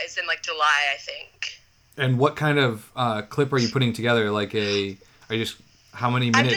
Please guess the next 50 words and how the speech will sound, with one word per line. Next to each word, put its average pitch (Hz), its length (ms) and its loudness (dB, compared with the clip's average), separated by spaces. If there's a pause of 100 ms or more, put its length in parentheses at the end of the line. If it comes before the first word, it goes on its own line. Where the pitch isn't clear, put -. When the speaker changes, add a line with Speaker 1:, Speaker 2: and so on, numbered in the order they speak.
Speaker 1:
just, - 20 -4
like 107 140 0
Speaker 2:
Like, 95 40 -6
what? 110 140 0
It, 110 120 2
what's 107 200 -6
going 107 240 -4
on? 104 160 -6 (420)
Speaker 1:
No, 320 120 -2 (200)
like, 294 140 0
so - 160 -10
they 311 100 2
just 339 160 0
want, 302 120 0
like, 269 100 0
a 254 80 0
five 220 360 2
to 226 60 -4
seven 202 400 0
minute, 190 320 0
like, 180 380 0
uh, 180 240 4
stand-up 202 460 0
clip. 226 260 0
So 226 200 -2
I'm 196 180 2
doing 202 260 -2
that, 185 240 2
like, 180 320 -4 (960)
very 202 240 2
painful 185 440 -4
thing 190 440 -2 (960)
that, 175 220 2
well, 185 120 2
I 185 120 4
think 170 160 -12
it's 165 100 -14
painful. 156 260 -6
I 156 60 -2
think 175 120 -4
a 165 40 -2
lot 160 100 2
of 165 60 -2
comics 156 240 -4
do, 175 140 -2
where 175 100 0
you 170 60 2
have 160 100 0
to - 100 -2
actually 170 240 -2